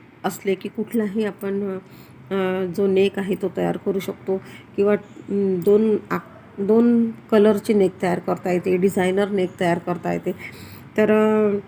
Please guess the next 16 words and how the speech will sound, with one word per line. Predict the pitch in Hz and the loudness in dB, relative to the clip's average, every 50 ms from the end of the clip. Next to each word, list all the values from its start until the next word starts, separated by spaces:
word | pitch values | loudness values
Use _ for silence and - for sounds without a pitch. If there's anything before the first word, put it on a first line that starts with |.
| - - - - - - - - - - - - - - - - - - - | -14 -20 -20 -20 -20 -20 -20 -20 -20 -20 -20 -20 -20 -20 -20 -20 -20 -18 -10
सर्वात | - - 208 214 220 226 220 | -6 -2 0 0 2 0 0
पहिले | 220 - - 240 247 208 202 208 214 220 | -2 -2 -2 0 2 2 2 2 0 0
जे | - - - - 190 196 214 | -2 -8 -12 -4 -2 -2 0
शिकणारे | - - 208 - 208 208 190 185 180 190 202 | 0 -2 -4 -2 -2 -2 -2 0 0 0 0
आहेत | 196 190 185 208 180 175 170 - - - - - - - - - | 0 0 -2 -2 -4 -4 -4 -8 -16 -20 -20 -20 -20 -20 -8 -2
त्यांनी | 220 208 208 208 214 220 | 0 2 4 4 2 2
पहिले | 214 214 202 196 196 202 | 2 0 -2 0 0 -2
ड्रॉ | 190 175 165 190 180 180 185 | -2 -4 -4 -4 -2 -2 -2
करायचं | 180 - 196 180 175 175 165 - 180 | -4 -4 -4 -4 -4 -4 -4 -4 -4
आहे. | 170 190 208 196 208 - - - - - - - | -4 -4 -4 -6 -10 -12 -16 -20 -20 -20 -18 -14
ड्रॉ | - - 208 190 190 | -6 -2 0 0 0
केल्यानंतरच | 180 - 196 185 190 185 190 180 175 - 190 185 190 196 - - | 0 -2 -2 -2 0 0 -2 -2 -2 -4 -4 -4 -4 -4 -6 -6
मग | 196 180 175 190 - - - - - - - - - - - - - - | -6 -4 -4 -6 -8 -12 -18 -20 -20 -20 -20 -20 -20 -20 -20 -6 -2 0
पेपर | 202 - - 214 214 | 0 2 2 0 0
कटिंगवर, | 208 - 208 208 - 196 202 196 196 202 180 | 0 0 -2 0 0 2 2 2 2 0 -2
अं, | 175 170 - - - 196 190 190 190 190 185 185 | -2 -6 -10 -8 -6 -4 -4 -2 -2 -2 -2 -4